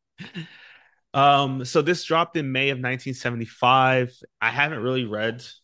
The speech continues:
these because I'm not, I wasn't really too familiar with, like, Richard Dragon. I knew of Ben Turner as Bronze Tiger and Lady Shiva. But for Richard Dragon, he is from Saint Louis, apparently. He was the son of a, of a,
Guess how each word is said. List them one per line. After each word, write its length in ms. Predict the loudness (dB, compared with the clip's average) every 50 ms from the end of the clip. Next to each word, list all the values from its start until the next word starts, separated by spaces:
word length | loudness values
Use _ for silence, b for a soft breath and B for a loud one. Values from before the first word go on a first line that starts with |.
| _ _ _ _
these 540 | -10 -8 -8 -6 -8 -10 -12 -14 -20 -20 -20 _
because 260 | -12 -6 -4 -2 -2
I'm 140 | -2 -2 0
not, 160 | -2 -2 0
I 40 | 0
wasn't 280 | -2 -2 -4 -4 -8
really 160 | -6 -6 -8 -8
too 140 | -10 -12
familiar 360 | -12 -12 -12 -10 -8 -8 -8 -8
with, 160 | -10 -10 -10
like, 140 | -10 -10 -8
Richard 300 | -10 -12 -10 -10 -12 -10
Dragon. 400 | -6 -4 -4 -4 -4 -4 -6 -8
I 80 | -8 -8
knew 200 | -6 -6 -6 -6
of 120 | -8 -8
Ben 200 | -8 -8 -8 -8
Turner 560 | -10 -12 -12 -12 -10 -10 -10 -8 -8 -6 -6 -6
as 220 | -8 -10 -14 -20 _ _ _ _ _ -8
Bronze 280 | -8 -6 -6 -8 -10 -12
Tiger 500 | -8 -6 -4 -4 -4 -6 -8 -8 -8 -10
and 340 | -10 -10 -10 -12 -12 -16 B B B B B B _
Lady 260 | -6 -6 -6 -6 -6
Shiva. 600 | -8 -6 -4 -4 -2 -2 -2 -2 0 -2 -4 -6 b b b b b _ _
But 420 | 0 2 4 4 2 2 -2 -6 _ _ _
for 160 | -8 -6 -4
Richard 320 | -4 -4 -2 -2 -2 -2
Dragon, 640 | -2 -2 0 0 -2 -2 -4 -8 -10 -12 -16 -20 _
he 640 | _ -20 -20 -12 -8 -6 -4 -2 -2 -2 -2 -4 -4 -4
is 760 | -6 -6 -4 -4 -4 -4 -4 -4 -6 -8 -10 -14 -18 -20 _ _ _ -20 _ -4
from 240 | -4 -2 -2 -4
Saint 400 | -8 -8 -8 -8 -8 -8 -8 -8
Louis, 340 | -8 -6 -6 -6 -8 -10 -14
apparently. 500 | -20 -18 -18 -18 -18 -18 -20 _ -20 -20 -20
He 260 | -20 -20 -18 -14 -14
was 140 | -14 -14 -14
the 60 | -16
son 400 | -14 -10 -8 -6 -4 -4 -4 -4
of 140 | -6 -6 -6
a, 540 | -6 -4 -4 -4 -6 -6 -8 -10 -10 -14 _ _ _ _ _ _ _ _ _ -12
of 200 | -10 -10 -8 -6
a, 160 | -8 -8 -8